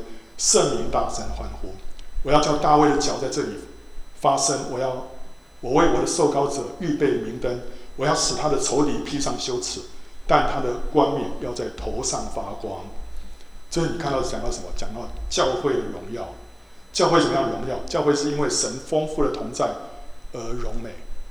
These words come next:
这个教会里面充满了神的荣耀，神让其中粮食丰满，神让祭司披上救恩，大卫的脚在那里发声，仇敌羞耻。所以你看到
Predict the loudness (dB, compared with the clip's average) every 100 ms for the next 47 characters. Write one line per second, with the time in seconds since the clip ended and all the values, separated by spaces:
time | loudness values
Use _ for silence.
0 | -12 -14 -14 -14 -18 -18 -10 -4 -2 0
1 | 0 0 0 -2 -4 -8 -12 -12 -12 -10
2 | -6 -4 -4 -4 -6 -4 -4 -2 -4 -4
3 | -6 -4 -4 -4 -4 -4 -4 2 2 2
4 | -2 -12 -14 -6 0 2 2 2 2 0
5 | 0 0 -2 -4 -6 -6 -8 -10 -10 -10
6 | -8 -2 0 0 0 0 -2 -2 -2 0
7 | -2 -2 -2 -2 -4 -2 0 2 0 0
8 | -2 -2 -6 -8 -8 -6 -6 -6 -10 -10
9 | -12 -14 -6 2 6 8 6 4 2 4
10 | 4 2 -6 -6 -4 -2 -2 -4 -12 -16
11 | -16 -14 -10 -10 -6 0 0 0 0 -2
12 | -2 -4 -6 -8 -10 -10 -10 -12 -12 -10
13 | -10 -12 -14 -10 -2 0 0 2 2